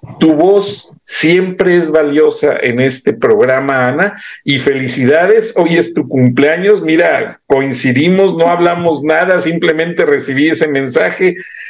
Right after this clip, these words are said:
Yo hace dos semanas te dije, "Sí, tal día", pero me agarraron una serie de ocupaciones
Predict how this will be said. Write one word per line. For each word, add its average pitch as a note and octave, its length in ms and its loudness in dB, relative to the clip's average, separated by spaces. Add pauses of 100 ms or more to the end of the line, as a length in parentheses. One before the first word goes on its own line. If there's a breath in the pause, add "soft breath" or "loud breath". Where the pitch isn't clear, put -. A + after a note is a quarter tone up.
(200 loud breath)
Yo E3 340 2
hace F3 200 0
dos F3 200 2
semanas F3 400 -2
te D#3 80 -2
dije, D3+ 280 0
"Sí, G#3 360 -2 (300 loud breath)
tal F#3 260 0
día", G#3 340 2
pero D3+ 240 2
me D3+ 120 0
agarraron F#3 500 0
una G#3 160 2
serie G3 440 2
de D#3 180 2
ocupaciones E3+ 1080 -2